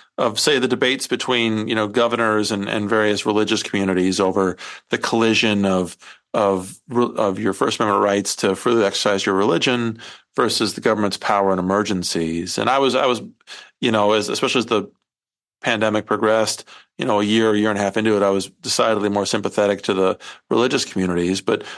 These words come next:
whatever one, what, whatever one makes of those particular debates, you know, I think everybody would agree that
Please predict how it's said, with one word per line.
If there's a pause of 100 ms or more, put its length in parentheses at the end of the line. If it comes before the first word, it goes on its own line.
(140)
whatever
one, (100)
what,
whatever (120)
one
makes (160)
of
those
particular
debates, (720)
you
know,
I
think
everybody
would
agree
that